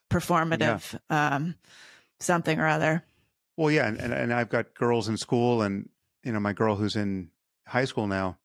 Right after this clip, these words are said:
Speaker 2: I mean, what she's being assigned to read is just, it's, you know, I mean, there's only one book <laughs> that I've ever recognized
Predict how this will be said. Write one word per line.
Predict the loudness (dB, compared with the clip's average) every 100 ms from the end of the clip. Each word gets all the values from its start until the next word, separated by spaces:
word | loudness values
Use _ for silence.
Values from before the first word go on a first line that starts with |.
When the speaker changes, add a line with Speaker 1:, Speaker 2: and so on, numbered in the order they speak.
| _ _ _ _ _ _ _ _ _ _ _ _ _ -4
Speaker 2:
I |
mean, | 0
what | 0 0
she's | 0
being | 2
assigned | 2 2 0 0
to | 0
read | 0 2 2
is | 0 -2
just, | -2 -2 -6 -14 -14 -14 -18 -20
it's, | -16 -16 -14 -14 -16 -18 _ _ _ _
you | -16 -12
know, | -10 -10 -14 -20 -20 -20 _ -12
I |
mean, | -6
there's | -2
only | 0 0
one | 0 2 2 0 -4 -6
book | 0 0 -2 -16 -18
<laughs> | -10
that | -8 -6 -4 -2 0 0
I've | 0 0 0
ever | 0
recognized | 2 0 -2 -4 -4 -4 -8